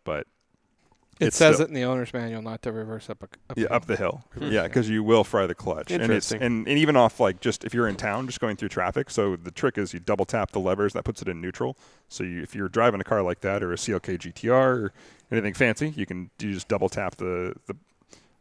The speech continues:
Speaker 1: the f-, shift up, shift down levers, and that'll put it in neutral. That's what you're supposed to do at a stop.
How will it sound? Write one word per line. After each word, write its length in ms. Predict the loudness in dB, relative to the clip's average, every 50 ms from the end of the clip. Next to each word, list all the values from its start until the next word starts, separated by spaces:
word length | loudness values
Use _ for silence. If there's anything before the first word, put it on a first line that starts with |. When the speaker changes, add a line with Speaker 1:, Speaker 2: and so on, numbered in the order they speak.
| _ _
Speaker 1:
the 140 | -8 -8 -8
f-, 160 | -8 -12 -16 _ _ -20 _ _ _ _ -20 -20 -20 -20 -20 -20 -6
shift 240 | 0 0 0 2 2
up, 100 | 0 0
shift 180 | 0 -2 -2 0
down 200 | 0 0 0 0
levers, 260 | 0 0 0 0 0
and 60 | -2
that'll 120 | -2 -2
put 120 | -2 -2 -4
it 80 | -8
in 100 | -8 -8
neutral. 260 | -8 -6 -4 -2 0 2
That's 160 | 4 2 2 2
what 20 |
you're 80 | -4 -8
supposed 340 | -2 2 4 4 4 2 0
to 60 | -2
do 120 | -2 -2
at 60 | -2 -2
a 20 |
stop. 380 | -4 -4 -2 -2 -2 -4 -6